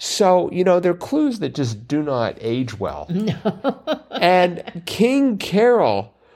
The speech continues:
Speaker 1: who's King Carol?
Speaker 2: I have no idea.
Speaker 1: And then they have the Italian queen, former queen of Italy. Um,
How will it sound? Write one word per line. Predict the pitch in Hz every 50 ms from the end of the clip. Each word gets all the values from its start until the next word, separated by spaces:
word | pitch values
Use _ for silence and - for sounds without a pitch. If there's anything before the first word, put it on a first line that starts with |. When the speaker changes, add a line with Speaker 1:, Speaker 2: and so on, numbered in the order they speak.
| _ _ _
Speaker 1:
who's | - 185 208 262 285 302 294 277 269 262
King | - - 240 254 269 262 247 240
Carol? | - 247 254 277 254 202 - - - _ _ _ _ _ _ -
Speaker 2:
I | - 151
have | 160 - -
no | 135 139 139
idea. | 147 160 160
Speaker 1:
And | 135 131 143
then | 160 180
they | 208 226 202
have | 165 170 165 143 139 131 127
the | 131 120
Italian | 107 98 - - 120 113 117 123 123 113 110 107 107
queen, | - - - 208 220 214 208 202 202 190 190 - -
former | _ - - - 143 151 156 160 151 143
queen | 135 - - - 151 147 143 139
of | 127 110 95 - - -
Italy. | 185 185 196 190 185 180 180 175 175 175 175 170 175 _ _ _ _ _ _ _ _ _ _ _ _ _ -
Um, | 117 110 113 110 110 107 107 107 107 107 107 101